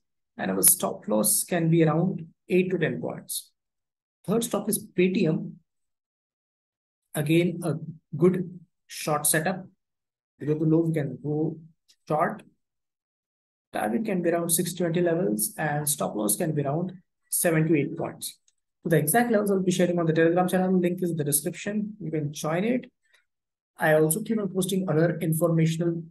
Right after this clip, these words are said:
uh, things about trading, so that can benefit you.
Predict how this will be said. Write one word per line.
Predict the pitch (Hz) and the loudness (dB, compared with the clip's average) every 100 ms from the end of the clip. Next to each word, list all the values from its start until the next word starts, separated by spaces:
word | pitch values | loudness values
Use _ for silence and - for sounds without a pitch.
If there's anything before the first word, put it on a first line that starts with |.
| _ _ | _ _
uh, | 160 139 135 135 131 - _ _ _ _ _ _ _ _ _ _ _ _ _ _ | -4 -2 -2 -2 -4 -8 _ _ _ _ _ _ _ _ _ _ _ _ _ _
things | 180 185 196 | 0 2 2
about | 156 151 151 | 2 0 0
trading, | 143 160 233 - | 0 2 0 -6
so | - 226 202 | -2 0 2
that | 175 | 0
can | 190 180 | 0 -2
benefit | 143 - 117 | -2 -4 -8
you. | 117 | -12